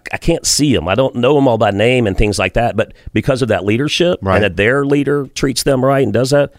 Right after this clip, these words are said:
Speaker 1: man, you talk about it. What, what an honor, right? You're
Speaker 2: That's
Speaker 1: like,
Speaker 2: amazing, man. Congratulations.
Speaker 1: Well, this, this is quite an honor.
Speaker 2: Where does it come from? So, like, uh, what was your dad like when you were young?
Speaker 1: Yeah, just, uh,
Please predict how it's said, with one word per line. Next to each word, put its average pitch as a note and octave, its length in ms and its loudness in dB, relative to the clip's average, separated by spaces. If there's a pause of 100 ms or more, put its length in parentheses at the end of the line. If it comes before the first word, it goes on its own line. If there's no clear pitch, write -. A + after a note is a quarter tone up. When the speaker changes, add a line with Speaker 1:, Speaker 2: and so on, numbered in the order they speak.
(320)
Speaker 1:
man, G3+ 140 -4
you F#3+ 40 -12
talk D#3+ 200 -6
about F2+ 200 -4
it. F2 80 -6
What, C#3+ 200 -2
what F#3+ 100 -2
an F#2+ 80 -4
honor, F#2 300 -2
right? F#2 360 -4
You're - 120 -6
Speaker 2:
That's A2+ 100 -4
Speaker 1:
like, A2 80 0
Speaker 2:
amazing, G#2 280 -2
man. G2 120 -2
Congratulations. G2+ 680 -2
Speaker 1:
Well, F#2+ 260 0
this, - 240 -10 (220)
this F2+ 220 -8
is - 160 -8
quite G2+ 180 -2
an E2+ 80 -4
honor. D#2+ 180 -6 (160)
Speaker 2:
Where C#3+ 340 0
does F#3 160 2
it D#3+ 120 -2
come C#3+ 160 0
from? C3+ 180 -2
So, C#3+ 180 0
like, B2+ 320 0
uh, A2+ 280 4
what C#3+ 160 2
was F#3 120 0
your C#3+ 100 2
dad A#2+ 280 2
like A2 180 0
when G2+ 100 0
you F#2+ 80 2
were F#2 100 2
young? E2+ 480 -2
Speaker 1:
Yeah, D#3+ 260 2
just, C#3 200 -2
uh, C3 400 2